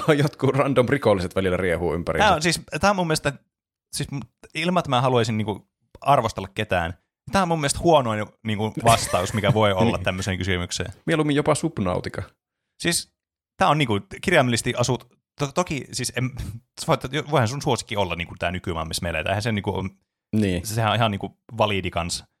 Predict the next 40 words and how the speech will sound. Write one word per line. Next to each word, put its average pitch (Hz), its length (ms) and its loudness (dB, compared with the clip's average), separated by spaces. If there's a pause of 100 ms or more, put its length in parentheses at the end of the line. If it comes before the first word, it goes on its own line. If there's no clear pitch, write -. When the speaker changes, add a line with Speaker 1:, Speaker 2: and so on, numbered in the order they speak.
(240)
Speaker 2:
Mut 113 100 -4
jotenkin 160 240 -4
tuntuu, 139 440 0
että 87 160 -6
kun 101 80 -4
tämmönen 110 200 0
vaihtoehto 101 460 -2
annetaan, 87 240 -2
niin 87 60 -6
kyllähän 117 160 -4
sun 120 100 -6
pitää 110 120 0
muokata 113 400 2
sitä. - 160 -6
Et 110 80 -2
sä 143 100 0
niinku 127 180 -6
voi 123 160 2
jäädä 90 360 2
vaan 85 160 0
siihen, 82 120 -10
että 107 100 -6
no 151 60 0
niin, 127 100 4
tää 120 120 6
on 90 80 4
hyvä. 85 200 0 (320)
Speaker 1:
<laughs> - 280 -20
Speaker 2:
Ei, 107 180 2
ei, 92 200 2
ei. 85 220 -4 (920)
Speaker 1:
Niin. 95 400 -4 (2500)
Aa, 131 440 -2
nyt, 147 120 0 (120)
oi, 123 220 6
nyt 143 180 0
kun 110 200 2
olisi 104 180 2
Juuso 101 200 4
paikalla, 85 580 0